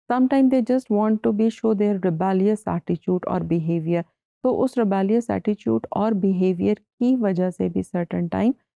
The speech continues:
अ, वो, अ, kleptomania, अ, की जो, अ, हैबिट है, उसको डेवलप कर लेते हैं। Kleptomania चाइल्डहुड में, जिस तरह मैंने बताया, डेवलप होता है, एडोलेसेंस में भी डेवलप हो सकता है, प्रायर एज थर्टी ईयर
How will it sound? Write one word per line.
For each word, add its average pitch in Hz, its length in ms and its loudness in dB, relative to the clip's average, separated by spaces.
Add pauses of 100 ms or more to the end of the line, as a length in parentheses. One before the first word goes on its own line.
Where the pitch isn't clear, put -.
(120)
अ, - 120 -4
वो, 190 640 2
अ, 190 240 -2
kleptomania, 185 1000 0
अ, 180 220 -2
की 190 200 -4
जो, 190 200 0
अ, 170 420 -2
हैबिट 170 400 -4
है, 240 120 0
उसको - 340 -6
डेवलप 180 520 0 (100)
कर 165 120 -2
लेते 165 340 -4
हैं। 170 220 -2 (600)
Kleptomania 226 840 2 (500)
चाइल्डहुड 196 460 0
में, 247 160 2
जिस 247 180 -2
तरह 247 120 0
मैंने 240 220 4
बताया, 233 380 0
डेवलप 208 520 0
होता 220 240 -2
है, 294 120 -2 (100)
एडोलेसेंस 185 680 -2
में 220 120 -2
भी 214 80 -2
डेवलप 196 500 -2
हो 190 100 -2
सकता 202 380 -6
है, 220 220 0 (500)
प्रायर 226 380 2
एज 220 360 -2 (120)
थर्टी 214 560 0 (160)
ईयर 226 320 2